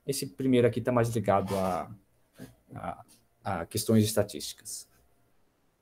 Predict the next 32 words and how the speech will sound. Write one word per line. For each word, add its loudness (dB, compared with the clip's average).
E 12
assim, 8
é, 6
eu 4
entendo 8
que 2
eu -4
coloquei 4
esses 0
dois 8
erros 4
aqui, 6
dei 4
uma 4
explicada, 4
mas -2
pare-, 6
parece 8
tá 0
um 2
pouco 4
abstrato, 6
né? 2
Tipo, -12
como 0
assim -2
um 4
erro 8
na 2
representação -2
dos -6
dados? 4